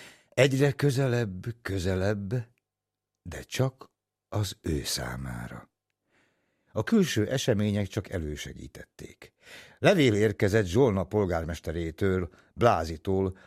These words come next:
hogy a Nedecen tartózkodó Trünovszky Apollónia megörökölvén az elhalt Trünovszky Péter vagyonát, számára gyámul,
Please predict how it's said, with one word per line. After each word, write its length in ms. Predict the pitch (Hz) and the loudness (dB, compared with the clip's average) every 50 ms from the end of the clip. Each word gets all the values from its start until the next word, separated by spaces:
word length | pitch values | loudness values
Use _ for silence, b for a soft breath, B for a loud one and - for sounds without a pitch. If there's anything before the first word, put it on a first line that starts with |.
| b b | b b
hogy 180 | b 104 92 104 | b 0 2 4
a 160 | 98 101 - - | 2 2 0 -2
Nedecen 520 | 87 107 151 151 165 113 - 101 87 78 | -2 0 0 2 0 0 0 -2 -4 -2
tartózkodó 720 | - 95 117 110 - 104 87 - - - 95 82 92 90 | 0 -2 -2 -2 -2 -6 -6 -6 -6 -4 -2 -2 0 -2
Trünovszky 520 | 85 - 143 160 170 117 87 - - - 92 | -2 -2 -4 -4 -2 -2 -4 -6 -8 -8 -6
Apollónia 760 | - 104 104 - - 95 92 92 98 98 95 98 101 95 95 | -4 -4 -4 -2 -2 -2 0 0 0 0 0 0 0 0 0
megörökölvén 720 | 95 123 160 135 120 98 92 85 - 92 87 82 90 87 82 | 0 -2 -2 -2 -2 -4 -4 -4 -4 -4 -2 -2 -2 -4 -4
az 140 | 80 78 - | -6 -8 -8
elhalt 520 | - - 120 131 113 85 90 95 95 90 - | -4 -2 0 0 0 2 2 0 0 0 -2
Trünovszky 440 | - 143 160 110 95 - - - - | -4 -4 -4 -4 -6 -8 -10 -12 -10
Péter 420 | - 101 104 95 85 90 87 85 | -6 -6 -6 -4 -6 -6 -6 -4
vagyonát, 560 | 82 92 92 107 107 113 113 113 113 - - B B B B B | -4 -2 0 2 2 4 4 2 2 -2 -6 B B B B B
számára 580 | B - - 120 120 113 104 104 98 98 80 85 | B 2 4 4 4 4 4 2 0 0 0 -2
gyámul, 600 | 80 76 92 95 98 95 90 90 98 104 117 120 | -2 0 2 2 2 2 2 0 0 0 -2 -2